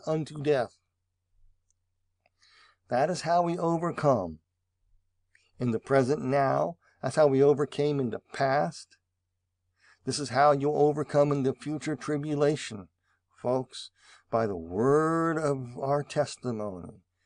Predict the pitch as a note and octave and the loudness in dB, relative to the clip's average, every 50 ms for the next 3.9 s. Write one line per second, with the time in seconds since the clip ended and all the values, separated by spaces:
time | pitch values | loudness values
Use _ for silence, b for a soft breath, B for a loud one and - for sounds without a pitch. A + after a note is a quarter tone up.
0 | _ _ _ _ - - A#2 A#2+ B2 A#2 G2+ A2+ A#2+ A#2 A2 A2+ G2 A2 A#2+ C3+ | _ _ _ _ -10 -6 -2 -2 -2 0 0 0 0 0 0 -2 -2 0 4 6
1 | D3 D#3 D3+ D#3 D#3 D3 D3 D#3+ D3+ D3+ C#3+ C#3+ C#3 C3 A#2+ G#2 F#2+ F2 F2+ F2 | 6 6 6 6 4 4 2 2 2 4 4 4 4 2 0 -2 -2 -4 -8 -10
2 | - b b b b b b b A#2 A2 A2+ C3 C#3+ D3+ D3+ C3+ C3+ C#3 C3+ C#3+ | -14 b b b b b b b -4 -2 0 0 0 0 2 2 2 4 2 2
3 | C3+ C3+ C3+ C3+ C3 B2+ B2+ B2 B2+ C3 B2 A#2 G#2+ G#2 G#2 - - - | 2 2 2 4 4 4 4 4 4 4 4 2 2 0 -4 -8 -14 -18